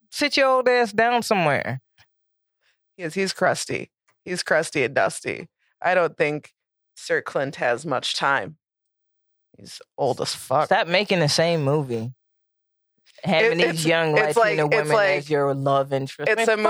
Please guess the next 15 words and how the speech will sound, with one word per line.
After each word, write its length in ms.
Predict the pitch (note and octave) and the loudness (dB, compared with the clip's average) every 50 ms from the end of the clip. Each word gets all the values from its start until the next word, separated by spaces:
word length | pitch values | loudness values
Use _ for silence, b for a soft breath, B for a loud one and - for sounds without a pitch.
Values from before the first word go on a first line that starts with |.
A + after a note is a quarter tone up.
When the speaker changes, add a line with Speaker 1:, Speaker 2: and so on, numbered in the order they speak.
| A3 A3 | 2 2
Speaker 1:
outta 40 | A#3 | 2
Speaker 2:
movie 100 | A3+ A3 A3 | 2 2 2
Speaker 1:
here. 320 | A3 G#3+ G#3 G#3 G#3 - - | 2 2 2 2 0 0 0
Speaker 2:
where 240 | F#3+ G3+ F#3+ F#3 F#3+ | 2 2 2 2 0
he's 380 | F#3 F#3 G3 G3 F#3+ G3 F#3 | -2 -2 -2 -2 0 0 0
an 80 | G3 F#3 | 0 0
old 200 | F#3 F3+ E3+ D3+ | 0 0 0 0
racist 540 | D#3+ D#3 D3+ D3+ - - E3 D#3+ - - - | 0 0 0 0 0 0 0 0 0 0 0
guy, 680 | E3+ D#3+ D3+ D3 C#3+ C3+ C#3 C#3 A#2+ A#2+ C3+ G#2 - - _ _ _ _ - | 2 2 4 4 2 2 2 2 2 0 0 -2 -4 -6 _ _ _ _ -6
and 680 | - D#3 E3+ D#3 D#3 D#3 D#3 D3+ D3 D3 D3 C#3 D3 D3+ - - | -2 0 0 2 2 2 2 2 2 0 -2 -4 -6 -6 -4 -2
then 100 | D#3+ D#3 | -2 -2
he 100 | D#3 D#3 | -2 -2
makes 300 | D#3 D3 C#3+ C3+ - - | -2 -2 -2 -4 -4 -4
a 80 | D3 | -4
friend 480 | D3+ - - D3+ C3 A2 A2 A#2+ C#3 | -4 -2 -2 -2 -2 -2 -4 -6 -10